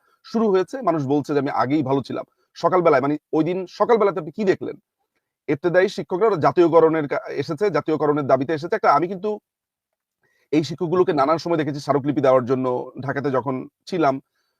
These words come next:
আহ, এগুলো নিয়ে কথা হচ্ছিল, সরকার পর্যায়ে সরকার কথাও দিয়েছিল। আপনি জানেন রাজনৈতিক নানান ধরনের পট পরিবর্তনের কারণে এগুলো স্থগিত হয়েছিল, মা-, সা-, পেছনে ইলেকশন গেল। এই মাদ্রাসার শিক্ষকদেরকে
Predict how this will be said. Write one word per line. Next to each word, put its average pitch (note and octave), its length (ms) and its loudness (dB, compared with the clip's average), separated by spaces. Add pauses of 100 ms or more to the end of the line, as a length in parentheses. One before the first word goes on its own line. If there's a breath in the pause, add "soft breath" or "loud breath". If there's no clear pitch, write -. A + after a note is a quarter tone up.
(140)
আহ, C3 240 8
এগুলো C#3 220 0
নিয়ে D3+ 240 0
কথা C#3+ 200 -2
হচ্ছিল, C#3+ 260 -2
সরকার C3+ 340 0
পর্যায়ে C3+ 280 0
সরকার C#3 260 -4
কথাও D3+ 280 2
দিয়েছিল। C#3 300 0
আপনি B2 160 -4
জানেন B2+ 240 0
রাজনৈতিক A#2+ 360 -2
নানান B2+ 200 -2
ধরনের B2+ 220 -2
পট A#2+ 200 -2
পরিবর্তনের C3 480 -2
কারণে F#3+ 220 0
এগুলো D3 260 2 (140)
স্থগিত F3+ 320 -2
হয়েছিল, C#3+ 420 2 (380)
মা-, B2 300 -2
সা-, B2 260 -2
পেছনে C#3 320 -2
ইলেকশন C3 340 -2
গেল। A#2 180 -4 (760)
এই G#3+ 340 2
মাদ্রাসার D3+ 560 2 (540)
শিক্ষকদেরকে D3+ 920 -2